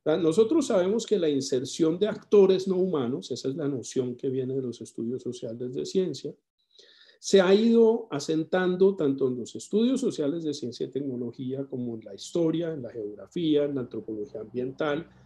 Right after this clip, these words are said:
además de los estudios críticos sobre infraestructura. En la historia de las carreteras en Colombia, deberíamos invitar a este tipo de actor a que se pronuncie,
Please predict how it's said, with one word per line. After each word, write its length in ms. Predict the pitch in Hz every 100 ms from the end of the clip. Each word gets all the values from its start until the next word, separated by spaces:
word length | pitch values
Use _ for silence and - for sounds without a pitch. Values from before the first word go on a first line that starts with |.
| -
además 680 | 139 139 147 147 156 - -
de 300 | 123 127 135 -
los 400 | 113 127 - -
estudios 520 | 131 - 123 113 123
críticos 560 | - 139 131 139 127 120
sobre 260 | 117 110 113 113 -
infraestructura. 840 | 117 110 - 139 135 262 165 - - _ _ _ _ _ _ _ _ _ _ _ _ - - - _ -
En 200 | 180 170
la 100 | 165
historia 420 | - 208 233 302
de 60 |
las 180 | 277 -
carreteras 580 | - 139 135 156 139 135
en 140 | 233 202
Colombia, 600 | 135 131 123 123 131 135 _ _ _ _ -
deberíamos 680 | 151 160 165 208 262 -
invitar 600 | 170 151 143 147 156 -
a 160 | - 143
este 300 | 156 - 208
tipo 340 | 208 202 202
de 80 | 208
actor 420 | 139 - 143 139
a 100 | 160
que 100 | -
se 160 | 131 123
pronuncie, 720 | - 120 208 196 135 98 95